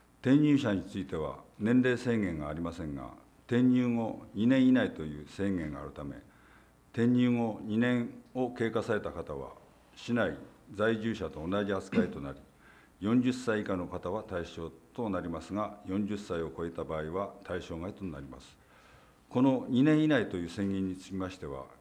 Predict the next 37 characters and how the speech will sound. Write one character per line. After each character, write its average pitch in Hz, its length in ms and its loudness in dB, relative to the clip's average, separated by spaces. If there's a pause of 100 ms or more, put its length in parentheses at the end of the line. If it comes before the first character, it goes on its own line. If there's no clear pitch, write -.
(120)
県 123 260 2
の 80 180 -6 (140)
友 123 280 0
愛 120 120 2
タ 117 140 -2
ー 110 160 0
ン 85 40 -6
社 76 240 -10 (280)
空 101 100 -4
き 123 120 -2
家 123 100 6
住 117 180 -4
ま 98 100 2
い 73 220 -4
支 - 240 -4
援 120 160 2
事 110 100 -4
業 82 320 -2
補 92 80 -4
助 110 180 -4
金 104 180 -4
交 101 180 -4
付 98 120 -12
要-、 95 180 -4 (600)
要 107 220 -2
領 85 160 -4
に 71 100 -6
お 71 80 -6
い 69 40 -10
て、 - 160 -18 (760)
友 123 320 2
愛 120 160 2
タ 123 180 2
ー - 40 2
ン - 20 -2
社 90 160 -6
の 73 180 -8